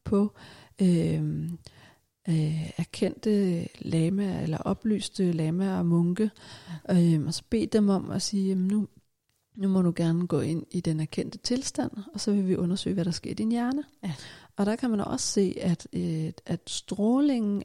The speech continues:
Speaker 1: er enormt rolig, den er enormt jævn. Det er det, man kalder for gammastråling.
Speaker 2: Ja,
Speaker 1: Det er
Speaker 2: lige
Speaker 1: den
Speaker 2: præcis.
Speaker 1: tilstand, vi er i, når vi mediterer, eller når
Speaker 2: Ja.
Speaker 1: vi sover meget dybt. Øh, samtidig med,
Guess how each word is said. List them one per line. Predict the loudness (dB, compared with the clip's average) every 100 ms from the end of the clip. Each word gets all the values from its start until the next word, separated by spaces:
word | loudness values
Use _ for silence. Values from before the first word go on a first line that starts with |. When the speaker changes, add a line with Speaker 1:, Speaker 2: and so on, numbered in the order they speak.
| -2
Speaker 1:
er | 0 0 -2 -8 -20 -10 0
enormt | 2 2 0 2
rolig, | 4 4 4 2
den | 0
er | 0
enormt | 0 0 -2 -4 0
jævn. | 0 -2 -6 -14 -14 -20 -20 _
Det | -4
er |
det, | 0
man | 0
kalder | 0 -4 -4
for | -6 -6
gammastråling. | -2 0 0 -2 -2 0 0 0
Speaker 2:
Ja, |
Speaker 1:
Det | -2
er | 0
Speaker 2:
lige | 0
Speaker 1:
den | 2
Speaker 2:
præcis. | 0 0
Speaker 1:
tilstand, | 0 2 0 2
vi |
er | 2
i, | 2
når | 2
vi | 2
mediterer, | 2 2 0 -2 -2 0 0 0
eller | 0 -4
når | -4
Speaker 2:
Ja. | -6
Speaker 1:
vi | -4
sover | -4 -2
meget | -2 -2 -2
dybt. | -4 -6 -14 _ _ -20 -20 -20 -14 2
Øh, | 6 6 4 0
samtidig | -4 0 2 2 0 0 2 0 -6 -2
med, | 2 4 4